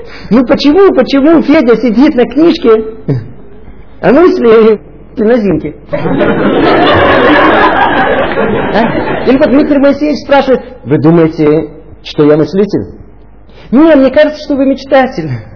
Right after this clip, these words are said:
Что есть человек, мыслитель или мечтатель?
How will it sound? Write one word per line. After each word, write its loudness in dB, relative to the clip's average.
Что 0
есть 0
человек, 0
мыслитель -4
или -2
мечтатель? -2